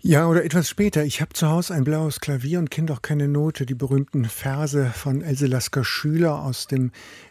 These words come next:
Exil, gedichtet neunzehnhundertsiebenunddreißig. Sie nannte sich Prinz Yusuf von Theben und malte sich selber Flöte spielen. Die deutsche Expressionistin Else Lasker Schüler.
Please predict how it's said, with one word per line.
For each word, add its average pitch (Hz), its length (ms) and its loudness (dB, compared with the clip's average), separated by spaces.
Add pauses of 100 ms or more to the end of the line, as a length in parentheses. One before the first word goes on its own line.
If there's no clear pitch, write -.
(100)
Exil, 165 640 2
gedichtet 143 480 0
neunzehnhundertsiebenunddreißig. 139 1120 0 (340)
Sie 175 160 6
nannte 220 280 6
sich 185 280 0
Prinz 185 300 0
Yusuf 208 320 0
von 160 280 -2
Theben 156 460 -2
und 135 160 -2
malte 156 380 -2
sich 143 180 -6
selber 139 380 -4
Flöte 147 480 -8
spielen. 165 500 -8
Die 143 160 -4
deutsche 147 360 -2
Expressionistin 135 920 -6
Else 143 400 2
Lasker 123 400 -6
Schüler. 156 380 -12